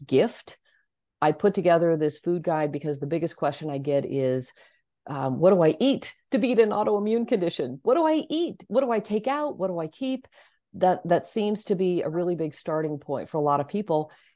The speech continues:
And you can access that again, palmer kippola dot com forward slash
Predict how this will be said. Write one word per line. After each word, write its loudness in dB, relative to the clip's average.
And 2
you 0
can -4
access -4
that -2
again, -2
palmer -6
kippola -4
dot -4
com -6
forward -2
slash -6